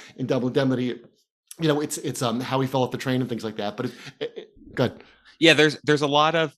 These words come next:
Speaker 2: uh, interesting ambiguity in this film that there's not really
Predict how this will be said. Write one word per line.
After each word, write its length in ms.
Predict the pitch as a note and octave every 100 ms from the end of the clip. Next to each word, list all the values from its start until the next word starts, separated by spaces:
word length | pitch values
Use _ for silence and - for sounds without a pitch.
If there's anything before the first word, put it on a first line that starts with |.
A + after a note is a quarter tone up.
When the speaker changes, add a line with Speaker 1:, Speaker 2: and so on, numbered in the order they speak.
| -
Speaker 2:
uh, 160 | A#2+ A2
interesting 680 | C3 B2+ C#3 - B2 A2+ A2+
ambiguity 520 | A2 G#2+ G2+ F#2+ G#2+ G#2
in 80 | G2
this 140 | F2+
film 180 | G#2 G2
that 140 | F2+
there's 180 | F#2+ F#2
not 240 | G2+ G2+ -
really 520 | F#2+ G2 F#2+ F2+